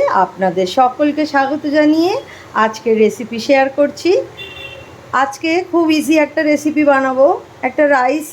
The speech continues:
বানাবো, লেমন রাইস। আজ লেমন রাইস বানাएंगे बहुत ईजी प्रॉसेस से। তো চলিয়ে শুরু করতে আজ কা রেসিপি। চলুন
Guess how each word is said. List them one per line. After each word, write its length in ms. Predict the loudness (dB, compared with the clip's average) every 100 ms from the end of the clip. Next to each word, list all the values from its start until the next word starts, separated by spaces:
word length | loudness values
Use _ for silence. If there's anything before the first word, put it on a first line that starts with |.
| -4
বানাবো, 380 | -2 0 0 0 0 4
লেমন 380 | 4 4 2 0
রাইস। 280 | 0 -2 -8 -20 -20 -20 -20 -12 -4
আজ 180 | -4 0
লেমন 360 | 2 2 2 2
রাইস 260 | 2 2 2
বানাएंगे 560 | 0 0 0 0 2 2 2
बहुत 280 | 0 2 0 0 -2
ईजी 240 | 2 2 4
प्रॉसेस 420 | 4 2 2 0 0 0
से। 140 | 0 0 -8 -20 -20 -20 -20 -20 -6
তো 120 | 2 2 2 -4 -20 -20 -20 -20 -8
চলিয়ে 400 | -2 0 2 2 0 -4 -4
শুরু 180 | 0 2
করতে 340 | 2 0 2 2 2
আজ 120 | 0 -4 -4
কা 100 | -4 -2 0
রেসিপি। 440 | 0 0 -6 -6 -14 -20 -20 -16 -2
চলুন 280 | 2 2